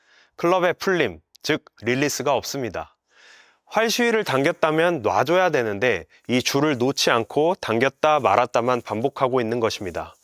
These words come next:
즉 이 공이 아니라 저 타겟을 향해서 스윙하고 있는 꼴이 되는 것입니다.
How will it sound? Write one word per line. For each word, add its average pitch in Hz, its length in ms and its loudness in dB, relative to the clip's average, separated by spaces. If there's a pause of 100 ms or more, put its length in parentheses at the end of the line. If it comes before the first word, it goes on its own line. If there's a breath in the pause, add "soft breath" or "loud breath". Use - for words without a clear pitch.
(440 loud breath)
즉 160 220 0
이 165 180 0
공이 208 420 0
아니라 107 520 2 (260 loud breath)
저 131 320 0
타겟을 233 600 0
향해서 185 540 2 (300 loud breath)
스윙하고 185 680 0
있는 147 260 2
꼴이 175 380 0
되는 120 240 -2
것입니다. 90 640 -6